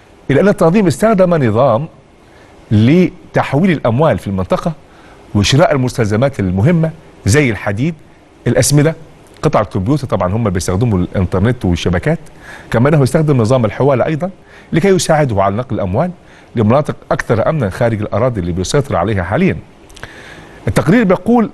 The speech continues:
أن التنظيم يستثمر أموال النفط، كما اشترى مكاتب لتصريف العملات والمشافي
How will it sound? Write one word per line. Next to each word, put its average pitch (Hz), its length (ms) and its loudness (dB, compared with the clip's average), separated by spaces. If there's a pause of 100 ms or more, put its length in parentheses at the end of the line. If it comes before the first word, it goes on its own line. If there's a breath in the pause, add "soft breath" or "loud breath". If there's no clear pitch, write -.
أن 151 80 2
التنظيم 156 440 2
يستثمر 196 800 0 (120)
أموال 120 640 2 (160)
النفط، 113 400 -2 (600 loud breath)
كما 127 180 0
اشترى 175 360 2
مكاتب 135 640 0
لتصريف 110 540 -2
العملات 113 560 0
والمشافي 117 640 -2